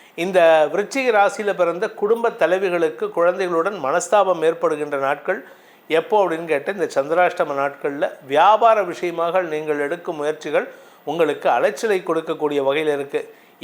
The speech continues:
என்ன ஒரே ஒரு நல்ல விஷயம்னா, உங்களுக்கு செலவுகள் குறைவாக இருக்கும்,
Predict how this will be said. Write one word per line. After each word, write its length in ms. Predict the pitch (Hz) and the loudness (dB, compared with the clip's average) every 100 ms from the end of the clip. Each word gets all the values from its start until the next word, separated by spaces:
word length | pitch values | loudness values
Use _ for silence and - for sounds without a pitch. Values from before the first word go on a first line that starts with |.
| 139 | 0
என்ன 220 | 202 254 185 | 2 4 4
ஒரே 160 | 185 220 | 6 4
ஒரு 100 | 196 156 | 2 0
நல்ல 220 | 156 185 175 | 2 2 2
விஷயம்னா, 460 | 151 165 139 131 190 - | -2 -6 -6 -6 -6 -6
உங்களுக்கு 380 | 147 143 139 220 208 - | -4 -4 -4 -8 -8 -2
செலவுகள் 540 | 180 233 254 233 190 156 | 0 2 2 0 0 0
குறைவாக 420 | 160 170 175 151 147 | 2 2 2 2 -2
இருக்கும், 320 | 139 185 | -4 -8